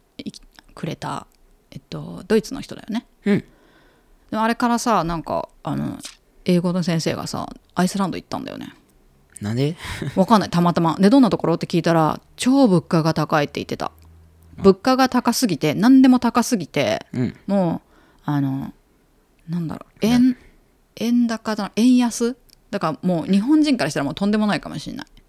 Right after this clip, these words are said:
Speaker 1: 今、超円安だから。円安、ごめんなさい。えっと、ド-、ドル安？
Speaker 2: ん？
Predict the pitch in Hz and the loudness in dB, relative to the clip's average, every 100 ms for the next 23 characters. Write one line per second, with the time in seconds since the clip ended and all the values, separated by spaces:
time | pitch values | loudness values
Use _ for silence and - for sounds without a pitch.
0 | _ _ _ _ _ - 196 156 - _ | _ _ _ _ _ -6 -2 -2 -4 _
1 | _ _ - 220 - - 107 - 147 - | _ _ -6 -4 -4 -2 -2 -2 -4 -8
2 | - - _ _ 175 196 208 190 180 185 | -10 -12 _ _ 0 0 0 0 0 0
3 | 185 - - - - - 180 175 190 - | 0 -4 -6 -6 -6 -2 -2 -2 -6 0
4 | 180 226 269 269 254 277 | 2 4 4 2 -2 -4